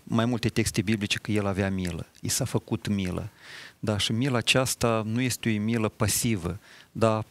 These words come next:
a intrat în casă și pun-, uneori și noi: „Of, da, e, e bolnav, vai de el, sărmanul”, și asta e tot. Deci, în un fel, noi compătimim doar. Dar Biblia, când ne vorbește că Iisus are milă, mila lui este activă. Adică el nu doar pur și simplu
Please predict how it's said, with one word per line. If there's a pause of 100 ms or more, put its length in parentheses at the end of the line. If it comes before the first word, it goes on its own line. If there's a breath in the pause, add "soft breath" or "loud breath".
a
intrat
în
casă
și
pun-,
uneori
și
noi:
„Of,
da,
e,
e
bolnav,
vai
de
el,
sărmanul”, (300 loud breath)
și
asta
e
tot.
Deci,
în
un
fel, (260)
noi
compătimim
doar. (480 loud breath)
Dar (340)
Biblia,
când
ne
vorbește
că
Iisus (280)
are
milă, (380 loud breath)
mila
lui
este
activă. (120)
Adică
el
nu
doar
pur
și
simplu